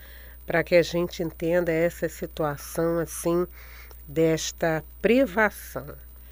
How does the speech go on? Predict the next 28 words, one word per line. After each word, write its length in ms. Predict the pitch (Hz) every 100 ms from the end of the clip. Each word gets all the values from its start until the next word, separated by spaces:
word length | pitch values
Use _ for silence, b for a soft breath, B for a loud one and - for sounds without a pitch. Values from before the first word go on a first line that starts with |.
| B B B B B -
É, 640 | 175 165 160 156 151 151 160 -
e 460 | 202 190 196 202 -
aqui 380 | 151 - - 277
os 180 | 220 -
espíritos 720 | 180 - 180 175 - 175 143
dizem, 580 | 147 190 214 180 165
não 80 | 156
é, 140 | 165 170 -
que 240 | - 190 -
esta 360 | 214 262 277 208
situação 880 | - 196 - 170 160 - 156 151 151 B B B B
de 180 | 160 156
miséria, 920 | 220 214 151 156 156 156 151 151 151 - B B B B -
esta 320 | 160 - 175
situação 720 | - 170 - 156 - 175 165
de 140 | 160
privação 920 | - 226 247 220 202 - - 156 156
de 180 | 156 165
todos 680 | - - 220 233 269 220 -
os 180 | 160 -
recursos, 840 | 156 - - 175 - - 156 -
não 100 | 151
é? 100 | 165 - B B B
Às 220 | 147 143
vezes 400 | 170 170 156 151
existem 480 | 160 151 156 - 160
pessoas 680 | - 151 - 180 170 151 -
que 400 | - 160 156